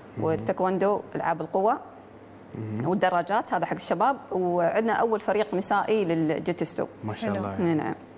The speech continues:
Speaker 3: إيه، كم
Speaker 2: ف-
Speaker 3: العدد المترددات على هذا النادي؟ لو تكلمنا عن نسبتهم يعني.
Speaker 2: تقريبًا، آه، عدد ال-، المنضمات للفريق الجيتستو وصل عددهم خمسين،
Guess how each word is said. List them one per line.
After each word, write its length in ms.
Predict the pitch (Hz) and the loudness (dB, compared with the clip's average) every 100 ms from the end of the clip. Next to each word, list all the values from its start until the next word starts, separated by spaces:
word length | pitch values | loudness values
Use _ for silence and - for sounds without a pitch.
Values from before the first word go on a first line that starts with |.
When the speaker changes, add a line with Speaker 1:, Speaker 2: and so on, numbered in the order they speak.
| - | -6
Speaker 3:
إيه، 80 | 208 | -4
كم 180 | 262 | 2
Speaker 2:
ف- 160 | 262 214 190 | 2 2 0
Speaker 3:
العدد 320 | 185 208 196 165 | -2 -2 -2 -4
المترددات 1300 | 185 175 175 170 175 175 170 170 175 202 175 156 190 165 | -4 -4 -4 -4 -4 -4 -4 -6 -4 -2 -2 -2 -4 -6
على 80 | |
هذا 180 | 175 170 | -6 -6
النادي؟ 360 | 165 165 165 160 - | -6 -6 -6 -8 -6
لو 60 | 175 | -8
تكلمنا 360 | - 196 190 170 | -6 -2 -2 -2
عن 80 | |
نسبتهم 420 | 180 - 180 - 165 | -4 -6 -8 -8 -10
يعني. 180 | 156 - - - - | -10 -14 -16 -16 -4
Speaker 2:
تقريبًا، 560 | - 247 302 269 269 214 | -2 0 2 2 2 2
آه، 180 | 180 175 | 4 4
عدد 280 | 208 226 196 | 2 2 2
ال-، 160 | 175 170 | 2 4
المنضمات 760 | 170 165 151 156 180 196 208 196 | 4 4 4 2 2 2 2 0
للفريق 400 | 180 170 196 214 | 0 2 2 2
الجيتستو 440 | 185 208 226 - 220 | 0 0 -2 0 2
وصل 400 | 190 190 208 190 | 2 2 -2 0
عددهم 480 | 170 180 190 226 180 | 0 2 2 0 -2
خمسين، 440 | - 170 - 247 | -2 -2 0 0